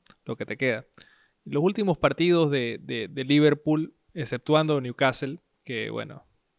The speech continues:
eh, no, no sé si se puede calificar como rival, em, me he quedado con la sensación de que lo-, los de adelante están un poco apagados. Porque,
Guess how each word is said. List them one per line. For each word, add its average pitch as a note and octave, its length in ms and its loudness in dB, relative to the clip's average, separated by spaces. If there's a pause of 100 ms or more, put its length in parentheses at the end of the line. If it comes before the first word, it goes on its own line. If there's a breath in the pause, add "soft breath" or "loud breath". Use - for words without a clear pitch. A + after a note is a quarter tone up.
(180)
eh, - 320 -20
no, C3+ 500 -6
no D#3+ 400 -8
sé C#3 100 2
si B2 40 -2
se C#3 80 0
puede C3+ 200 2
calificar C3+ 420 2
como B2+ 200 0
rival, A#2 400 0 (840 soft breath)
em, A#2+ 600 -6 (1200)
me E3+ 120 -6
he F#3 40 -6
quedado A3 260 0
con F3 140 0
la C3+ 100 0
sensación C#3 760 -2
de C#3+ 260 -6
que B2 380 -2
lo-, C3+ 280 -6
los B2+ 220 -2
de B2+ 80 0
adelante C#3+ 400 2
están D3+ 200 -2
un D3+ 60 -4
poco D#3 200 -2
apagados. A#2 600 0 (1200)
Porque, B2 600 -2